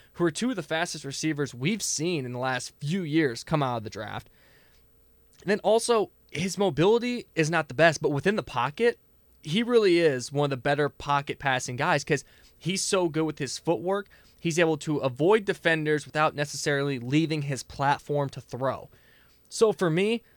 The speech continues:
that's what Josh McDaniels is gonna want. What's interesting, though, is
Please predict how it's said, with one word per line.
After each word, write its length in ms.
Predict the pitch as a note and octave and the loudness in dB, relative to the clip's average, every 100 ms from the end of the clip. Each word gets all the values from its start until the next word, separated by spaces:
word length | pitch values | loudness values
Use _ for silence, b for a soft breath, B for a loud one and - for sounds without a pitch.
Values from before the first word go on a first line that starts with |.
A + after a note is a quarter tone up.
| b - | b 2
that's 220 | G#3+ D4 | 4 4
what 100 | C#4 | 2
Josh 220 | C4 C#4 | 2 2
McDaniels 400 | A3+ F#3 G3+ F#3+ | 0 0 2 0
is 100 | D#3 | 0
gonna 160 | E3 B2+ | -4 -2
want. 320 | C#3 G#2+ - _ _ b b b b _ _ _ | -4 -6 -10 _ _ b b b b _ _ _
What's 260 | D#3 F#3 - | 0 0 2
interesting, 560 | G#3+ B3 B3 - F#3 D#3 | 0 2 0 0 0 2
though, 260 | C#3+ C3+ C3+ | 2 2 2
is 340 | C#3+ C3+ | 2 0